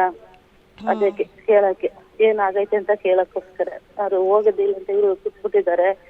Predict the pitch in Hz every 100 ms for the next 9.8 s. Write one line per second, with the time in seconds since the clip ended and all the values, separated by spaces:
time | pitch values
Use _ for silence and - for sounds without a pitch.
0 | - - 202 262 233 202 - 196 180 175
1 | 196 - - - 277 262 - 339 339 330
2 | 330 311 - 294 294 302 285 254 262 247
3 | 254 247 220 185 190 - _ _ _ _
4 | _ _ _ _ 381 190 - 226 - 240
5 | 240 226 233 240 240 208 233 220 208 196
6 | 196 214 220 208 240 220 214 226 226 208
7 | 208 202 208 185 180 185 175 196 202 220
8 | 202 196 196 196 - 185 190 - 185 190
9 | 185 185 175 165 180 214 _